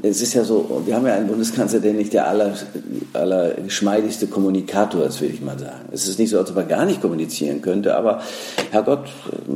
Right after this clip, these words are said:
es muss ja nicht überflüssige Worte geben, <laughs> schon gar nicht in Briefen. Also man sagt, was man will und dann sagt man so, jetzt läuft es weiter und es läuft bis zum fünfzehnten April, Dankeschön, Wiedersehen. Es ist natürlich auch, da hat er nicht ganz unrecht in seiner Form von, sagen wir, Präzision.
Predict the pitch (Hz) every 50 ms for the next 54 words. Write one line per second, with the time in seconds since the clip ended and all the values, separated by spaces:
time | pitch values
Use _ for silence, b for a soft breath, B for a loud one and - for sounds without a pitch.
0 | 71 - - - 98 123 120 131 107 107 104 - - - - - 107 107 120 117
1 | 113 104 107 104 113 110 113 110 123 147 127 120 98 - 87 82 78 - - -
2 | - - - 98 87 90 98 101 - - - - B B B B B B 113 113
3 | - 127 160 160 - - - - - B B B B B - 110 104 110 104 110
4 | 104 107 117 120 117 117 110 113 107 90 87 90 135 185 214 233 233 226 - 117
5 | 123 120 120 123 123 120 113 113 120 117 - 98 110 107 135 151 139 117 101 -
6 | - 113 117 113 113 87 80 80 87 120 151 - 170 147 123 110 - 107 104 104
7 | - - 95 - 92 - 92 98 92 - 95 78 - - 110 107 107 104 101 101
8 | 95 - 92 85 87 78 78 73 71 64 50 - - - B B B B B B
9 | B B B B B - 123 120 - - 143 143 139 123 113 123 135 131 120 113
10 | - - 92 110 113 - 110 98 101 110 110 110 104 104 - - 98 92 - 85
11 | 110 143 131 113 104 95 - - - - 95 87 85 92 90 90 85 82 78 -
12 | - - - 98 95 95 95 98 92 90 - 87 85 85 82 76 - 95 95 92
13 | 90 82 - - - 101 101 101 - 113 101 85 76 85 92 87 92 98 113 139
14 | 160 -